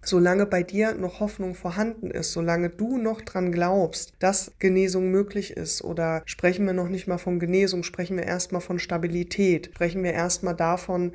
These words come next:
manche sind auch an dem Punkt, dass überhaupt eine Behandlung erstmal starten darf, ja, dass der Betroffene ins Bewusstsein kommt, in die Akzeptanz kommt. Auch das habe ich, glaube ich, auch in der letzten Folge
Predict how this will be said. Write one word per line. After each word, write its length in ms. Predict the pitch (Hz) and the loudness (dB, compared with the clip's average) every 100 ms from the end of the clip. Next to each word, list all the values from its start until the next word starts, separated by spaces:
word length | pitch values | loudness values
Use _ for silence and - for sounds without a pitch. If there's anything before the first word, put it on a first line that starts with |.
| - | -4
manche 400 | 180 175 175 180 | 0 0 0 -2
sind 260 | 175 180 | -2 -2
auch 140 | - 165 | -2 -2
an 120 | 175 | -2
dem 140 | 175 | -2
Punkt, 440 | 175 190 190 - 185 | 0 0 0 -4 -2
dass 160 | 175 | -2
überhaupt 340 | 175 170 180 - | -2 -2 -4 -4
eine 80 | 175 | -6
Behandlung 480 | 165 180 175 180 | -2 -2 -2 -2
erstmal 380 | 175 175 - 170 | -2 -4 -2 -2
starten 640 | - - 170 196 226 196 170 | -2 0 0 2 0 -2 0
darf, 400 | 151 147 151 160 | 0 -2 -4 -4
ja, 160 | 156 | -2
dass 160 | 165 - | -4 -4
der 100 | 165 | -6
Betroffene 500 | 165 - 175 190 180 | -6 -6 -6 -4 -4
ins 180 | 175 - | -4 -6
Bewusstsein 800 | 170 175 202 - - 175 165 | -8 -2 0 0 0 0 -2
kommt, 400 | 165 165 151 147 - | -2 -2 -2 -4 -2
in 160 | 180 175 | 0 2
die 120 | 175 | 0
Akzeptanz 840 | 165 - 180 - - 190 202 - | -2 -6 -6 -6 -2 0 0 -2
kommt. 420 | - 156 147 147 - | -4 -6 -6 -10 -2
Auch 260 | 165 170 - | 2 2 2
das 480 | 185 190 185 - - | 2 2 2 -4 -6
habe 180 | 170 165 | -8 -8
ich, 80 | |
glaube 220 | - 170 170 | -6 -4 -4
ich, 120 | - | -6
auch 140 | 170 165 | -6 -4
in 60 | |
der 100 | 170 165 - | -4 -6 -6
letzten 360 | 185 180 - | -2 -2 -2
Folge 220 | 175 170 | -2 0